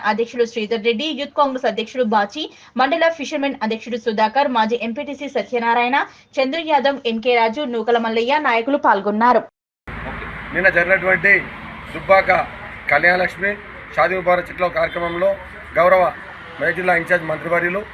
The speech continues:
Speaker 2: కొండా సురేఖ గారు ముఖ్య అతిథిగా రావడం జరిగింది. దీనికి దుబ్బాకలోని బీఆర్ఎస్ పార్టీ ఎమ్మెల్యే కొత్త ప్రభాకర్ రెడ్డి గారు ఏదో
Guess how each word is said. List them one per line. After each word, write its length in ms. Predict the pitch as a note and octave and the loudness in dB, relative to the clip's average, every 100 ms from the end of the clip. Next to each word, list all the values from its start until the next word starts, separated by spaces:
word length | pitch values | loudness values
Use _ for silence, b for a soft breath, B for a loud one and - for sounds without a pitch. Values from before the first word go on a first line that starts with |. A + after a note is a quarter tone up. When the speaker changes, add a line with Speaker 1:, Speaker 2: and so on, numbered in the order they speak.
| - - - | -18 -16 -6
Speaker 2:
కొండా 180 | D#3 F3+ F#3 | 0 0 0
సురేఖ 200 | F#3 F3+ F3 | 0 2 2
గారు 180 | F3 D#3+ - - - D3 | 0 -4 -8 -18 -18 -14
ముఖ్య 220 | D3+ F#3 | -2 0
అతిథిగా 280 | F3+ F#3 F3 | 2 4 6
రావడం 200 | D3+ E3 F3 | 6 4 6
జరిగింది. 380 | E3 F3 F3+ F#3 - - - - | 4 4 2 0 0 -16 -16 -6
దీనికి 320 | E3+ F#3+ F#3 F#3 - - - - - | -2 0 4 2 2 -10 -14 -12 -10
దుబ్బాకలోని 680 | E3+ G3 G3+ G3+ G3 G3+ F3+ - - - - | 2 4 6 4 2 2 0 -2 -10 -10 -6
బీఆర్ఎస్ 340 | - F#3 F#3+ F#3+ | 2 2 2 2
పార్టీ 200 | F#3+ F#3 F3+ | 4 6 4
ఎమ్మెల్యే 300 | F3+ F#3+ F#3 F3 F#3+ - - G3 | 4 4 2 0 -6 -8 -6 -2
కొత్త 120 | F#3+ F#3+ | 0 2
ప్రభాకర్ 260 | G3 F#3+ | 2 2
రెడ్డి 100 | F3+ F3+ | 4 4
గారు 220 | F#3 A3 E3+ F#3+ F#3+ F#3+ F#3+ | 4 0 -4 -4 -2 -2 0
ఏదో 100 | F#3 | 0